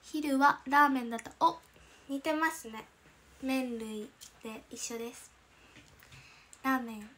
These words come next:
似てますね。うん。ひきまるさん、来てくれてありがとうございます。ゼロ三けむ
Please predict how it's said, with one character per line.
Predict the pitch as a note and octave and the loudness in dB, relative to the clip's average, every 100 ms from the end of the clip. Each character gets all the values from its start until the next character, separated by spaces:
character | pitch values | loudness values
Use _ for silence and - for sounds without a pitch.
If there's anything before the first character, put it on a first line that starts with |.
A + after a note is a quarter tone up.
| - | -16
似 | A#3 | -8
て | C4 | -4
ま | C4 C4 | -4 -6
す | G#3+ | -10
ね。 | G#3+ A3+ - - C4 | -14 -16 -20 -14 -6
う | |
ん。 | C4+ C4 - - - - - - - - | -6 -6 -10 -20 -20 -20 -20 -20 -20 -20
ひ | C#4 | -14
き | - E4 | -4 0
ま | E4+ E4+ | 2 2
る | E4+ E4+ | 0 -2
さ | F4 E4+ E4 | -2 0 0
ん、 | - - - - - - - - - - - - | -6 -20 -20 -20 -20 -20 -20 -20 -20 -20 -20 -12
来 | |
て | C#4+ | -8
く | C4+ | -6
れ | C4+ C4 | -6 -6
て | |
あ | A#3+ | -8
り | B3 | -10
が | B3+ | -10
と | C4 | -10
う | A#3+ | -12
ご | A#3 | -12
ざ | A#3+ | -12
い | A#3 | -14
ま | A#3+ A#3+ A#3+ B3 | -14 -14 -16 -18
す。 | - - - - - - - - - - - | -20 -20 -20 -20 -20 -20 -20 -20 -20 -20 -4
ゼ | C#4 | 0
ロ | D4+ D4+ | 2 2
三 | D#4+ D#4 D#4 C#4 | 2 2 -2 -6
け | - C#4+ | -6 -2
む | D4 D4+ D4+ | 0 0 -2